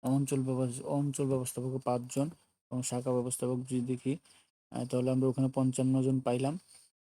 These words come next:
আর এখানে আছে হচ্ছে বারো জন, বারো, এখানে বারো জন। তো এখানে বারো জন আর থাকলে বাষট্টি, সাতষট্টি জন হইছে। তো সাতষট্টি জন,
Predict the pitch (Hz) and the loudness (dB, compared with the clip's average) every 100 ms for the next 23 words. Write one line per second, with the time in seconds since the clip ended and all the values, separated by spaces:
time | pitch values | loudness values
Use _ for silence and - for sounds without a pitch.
0 | - 117 123 120 117 127 131 131 131 - | -8 -4 -2 -2 -2 -4 0 2 2 0
1 | 127 131 123 123 127 131 120 127 160 160 | -2 0 0 0 2 2 2 0 -2 -6
2 | - 143 131 127 135 123 127 131 123 123 | -8 -4 -2 0 0 -2 0 0 2 2
3 | 135 123 131 165 _ _ _ _ _ 127 | 2 2 0 -2 _ _ _ _ _ 0
4 | 120 123 131 - 135 131 131 131 131 127 | 2 2 0 0 0 2 2 2 2 0
5 | - 120 135 127 127 131 - - 233 - | -2 -8 -2 0 2 0 -6 -16 -16 -16
6 | _ _ _ _ _ _ _ _ _ _ | _ _ _ _ _ _ _ _ _ _
7 | _ 120 123 135 123 - - 123 - 131 | _ -6 -2 -2 -4 -4 -4 -4 -6 -4
8 | 131 120 120 123 - 156 - - - - | -2 -2 0 0 0 -4 -6 -16 -18 -18
9 | _ - 123 120 131 127 139 127 135 127 | _ -4 -4 -2 -2 -2 -2 -2 -2 0
10 | 139 | 0